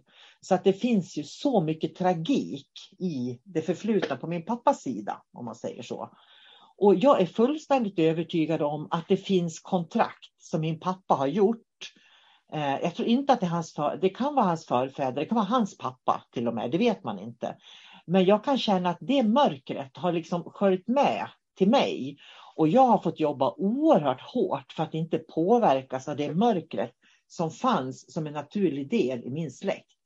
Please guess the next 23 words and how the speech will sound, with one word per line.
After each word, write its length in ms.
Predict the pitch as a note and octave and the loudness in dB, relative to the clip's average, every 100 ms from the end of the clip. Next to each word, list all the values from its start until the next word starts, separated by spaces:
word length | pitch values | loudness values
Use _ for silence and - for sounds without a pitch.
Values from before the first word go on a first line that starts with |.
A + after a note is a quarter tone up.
| _ _ _ _ _ _ _ - | _ _ _ _ _ _ _ 0
Och 280 | G3+ - | 0 0
hade 240 | - A3 A#3 | 2 2 4
jag 200 | A3+ A3 | 4 2
inte 220 | G#3+ A3+ | -2 -6
sett 300 | - - D#4 - _ | -6 -6 -6 -6 _
det, 220 | - D#2+ - - C#3+ C#3 _ _ | -4 -4 -4 -12 -16 -16 _ _
utan 260 | F#3 G#3 F#3 | -4 -2 -4
fortsatt 800 | - A3 A#3 E4+ - - F3+ - | -4 -2 0 0 -2 -6 -8 -8
där, 420 | B2 A2 A#2 C3 _ _ _ _ _ _ | -6 -4 -4 -10 _ _ _ _ _ _
för 140 | G3 F#3+ | 4 4
han 280 | E3 A#3+ A#3+ | 4 0 4
jag 100 | G#3 | 4
var 100 | G#3 | 4
gift 400 | G#3 D4 - - | 4 0 -4 -6
med, 120 | D3+ | 0
han 140 | A#3+ | 4
var 140 | A3 F#3+ | 4 4
så 120 | F3+ | 2
här, 300 | D3+ B2+ C3 _ _ _ _ - | 0 0 -2 _ _ _ _ -6
hus, 220 | - - | -6 -8
hus, 540 | - A#3 D#3+ A#2+ - | 2 2 2 -2 -8
bil, 520 | C3 G3 A3+ C3+ A#2+ B2 | -4 0 2 4 2 2
husvagn. 840 | F3+ A3 A3+ - G#3+ C#3+ A#2+ B2+ | 2 4 4 2 2 2 2 -8